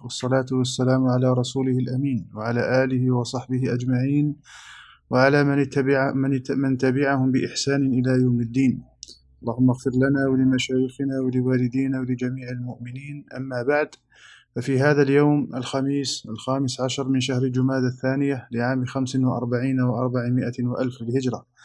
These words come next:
نرحب بفضيلة الشيخ الوالد أبي عبد الله أزهر سنيقرة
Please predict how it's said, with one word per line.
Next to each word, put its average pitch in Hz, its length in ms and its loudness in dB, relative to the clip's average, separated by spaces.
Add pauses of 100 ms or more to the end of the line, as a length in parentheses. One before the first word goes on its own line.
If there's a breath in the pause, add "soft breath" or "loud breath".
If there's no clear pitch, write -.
(440 soft breath)
نرحب 131 320 0
بفضيلة 131 600 0
الشيخ 127 340 -4
الوالد 131 480 0
أبي 127 220 0
عبد 123 220 -2
الله 131 420 0
أزهر 123 220 -4
سنيقرة 131 540 -2